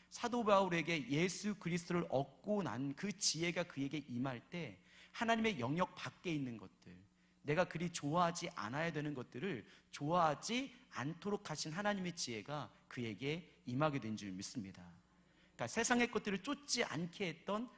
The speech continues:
하나님의 지혜가 우리 안에 임하게 되어진 것이죠. 그러니까 사도 바울이 그것을 고백하는 것 아닙니까? 그러니까 오히려 세상이 어리석다 말했던 그 사도 바울은 하나님의 지혜의 영역 안에서 온전한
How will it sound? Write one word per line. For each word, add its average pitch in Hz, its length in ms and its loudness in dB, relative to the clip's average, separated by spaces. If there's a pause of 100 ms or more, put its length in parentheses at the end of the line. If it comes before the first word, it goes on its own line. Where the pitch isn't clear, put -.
하나님의 240 460 2
지혜가 139 580 -2 (220)
우리 151 280 0
안에 147 420 0 (220)
임하게 143 720 2
되어진 117 400 -4
것이죠. 90 400 -12 (280)
그러니까 143 100 -8
사도 269 280 0
바울이 220 240 8
그것을 139 480 -2 (220)
고백하는 131 560 -4
것 98 200 -10 (120)
아닙니까? 104 600 -10 (400)
그러니까 - 120 0
오히려 165 540 2 (280)
세상이 233 560 4
어리석다 202 680 2
말했던 151 480 -2
그 147 120 -6
사도 220 320 -2
바울은 170 480 0 (220)
하나님의 226 520 4
지혜의 160 680 0
영역 143 340 2
안에서 151 500 -2 (220)
온전한 175 640 4